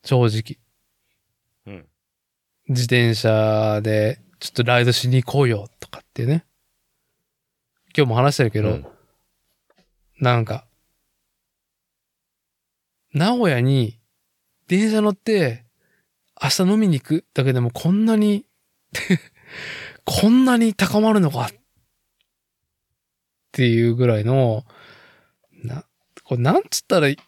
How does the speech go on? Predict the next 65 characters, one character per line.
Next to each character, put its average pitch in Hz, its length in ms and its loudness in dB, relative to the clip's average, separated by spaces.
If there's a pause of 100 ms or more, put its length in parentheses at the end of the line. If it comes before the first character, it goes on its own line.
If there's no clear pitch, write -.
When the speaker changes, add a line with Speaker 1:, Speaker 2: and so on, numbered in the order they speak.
(120)
Speaker 1:
い 156 200 2
ん 120 100 0
だ 104 100 -6
ろ 104 100 -8
う - 20 -2
ね。 160 260 0 (300)
そ 113 120 -6
の 107 100 -2
余 120 360 2
裕 359 240 2
が 381 100 2
な 392 160 2
い 370 60 2
っ 320 80 -4
つ - 140 -2
っ - 20 -4
た - 140 2
ら 127 40 -2
そ 123 160 -2
こ 127 80 2
ま 123 140 2
で 117 80 0
か 107 120 -4
も 101 80 -4
し 107 120 -6
れ 107 80 -4
な 104 120 -2
い 98 60 -6
し、 110 580 0 (340)
Speaker 2:
う 110 100 -4
ん。 92 500 -6 (1000)
Speaker 1:
う 135 60 2
ー 107 840 0
ん。 117 80 -10 (1300)
自 151 340 2
分 254 240 -2
が 262 100 0
自 208 160 0
由 262 220 2
に 165 80 2
で 139 100 0
き 135 120 -2
る 135 80 0
選 131 280 0
択 135 180 -2
肢 - 140 -6
の、 107 400 -6 (260)
な 113 220 -2
ん 104 40 -6
だ 101 80 -12
ろ 104 80 -8
う 127 40 -2
ね。 156 160 0 (540)
う 139 40 -2
ん、 123 100 0
余 135 220 4
地 143 120 -2
が 117 60 2
少 - 260 -2
な 135 180 2
い 117 160 -6 (300)
と 123 60 -6
い 107 120 -2
う 104 80 -6
か、 107 200 -4